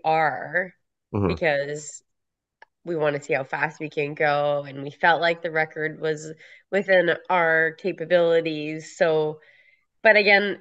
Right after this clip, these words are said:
Speaker 1: every time you line up, especially at this phase in the sport, you're always kinda going for the record. But actually, the one time that I got a record,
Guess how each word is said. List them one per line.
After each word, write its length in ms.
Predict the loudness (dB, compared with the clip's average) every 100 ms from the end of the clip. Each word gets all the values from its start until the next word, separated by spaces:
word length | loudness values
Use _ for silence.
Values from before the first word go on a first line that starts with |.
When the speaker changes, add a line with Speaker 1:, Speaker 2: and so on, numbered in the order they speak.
| -2
Speaker 1:
every 220 | 0 0
time 220 | -2 -2
you 160 | -2 -4
line 320 | -2 0 2
up, 340 | 2 0 -2 -4
especially 400 | -10 -8 -4 0
at 240 | 0 0
this 260 | 0 0 -2 -2
phase 220 | -2 -2
in 120 | -6
the 60 | -8
sport, 520 | -10 -6 -2 -2 -4 _ -6
you're 140 | 0
always 280 | 2 2 -2 -6 -6
kinda 300 | 0 2 2
going 360 | 0 -2 -4 -8
for 120 | -10
the 100 | -6
record. 480 | -4 -4 -8 -10 -14 _ _ _ _ _ _ _
But 120 | 4 6
actually, 300 | 6 4 2
the 100 | 4
one 280 | 4 2 2
time 440 | 0 2 2 0
that 120 | 0
I 80 | 0
got 300 | 0 -2 -2
a 60 | -2
record, 600 | -4 -4 -8 -8 -8